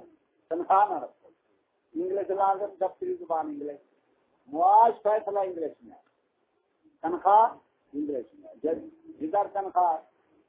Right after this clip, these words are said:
ادھر بندہ، جدھر چندہ ادھر بندہ۔ تو بات یہ ہے، اصل میں مقصود کیا تھا؟ نتیجہ اخذ کرو، ہر واقعے سے نتیجہ اخذ کرنا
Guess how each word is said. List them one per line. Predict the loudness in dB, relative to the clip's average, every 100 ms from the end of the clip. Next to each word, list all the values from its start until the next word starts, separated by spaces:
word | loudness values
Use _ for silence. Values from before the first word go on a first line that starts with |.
| -12
ادھر | -4 -2
بندہ، | -2 -8 -6 -8 -8 _ _
جدھر | -8 -4 -4 -4
چندہ | -8 -4
ادھر | -4 -6 -10 -10 -10 -10
بندہ۔ | -14 -10 -10 -12 _ _ _ _ _ _ _ _ _
تو | -14
بات | 0 6 6 4
یہ | -2 -2
ہے، | -2 -6 _ _ _ _
اصل | -6 -2 -4 -4 -8
میں | -10
مقصود | -10 -10 -10 -8 -8 -4
کیا | 0 0 0
تھا؟ | -4
نتیجہ | -4 -10 -12 -2 4
اخذ | 6 6 0 -10
کرو، | -8 -8 -6
ہر | -2 -2 0
واقعے | -2 -2 -6 -10 -10
سے | -14
نتیجہ | -14 -10 -10 -2
اخذ | -2 -2 -8 -16
کرنا | -16 -16